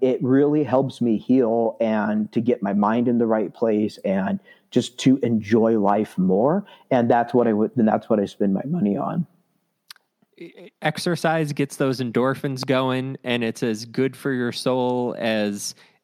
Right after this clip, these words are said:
Speaker 2: any type of medication and treatment and all of that. It's a, it's a very important, uh, part of just the, the overall well-being,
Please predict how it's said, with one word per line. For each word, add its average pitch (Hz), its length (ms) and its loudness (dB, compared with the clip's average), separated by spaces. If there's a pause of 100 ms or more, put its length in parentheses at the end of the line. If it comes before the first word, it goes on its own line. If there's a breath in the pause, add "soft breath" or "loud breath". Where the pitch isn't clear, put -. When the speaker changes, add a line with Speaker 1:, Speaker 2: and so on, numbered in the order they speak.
Speaker 2:
any 135 280 -4
type 131 300 -4
of 123 300 -4
medication 151 1000 -4
and 107 180 -10
treatment 127 680 -6
and 110 120 -6
all 110 200 -6
of 113 60 -8
that. 104 120 -4
It's 92 160 -12
a, 117 60 -2
it's 101 260 -6
a 113 40 -4
very 127 360 -2
important, 117 640 -8 (400 soft breath)
uh, 101 260 -2
part 110 420 -4
of 95 280 -6
just - 360 -8
the, 95 380 -4
the 95 180 -4
overall 117 580 0
well-being, 104 760 -4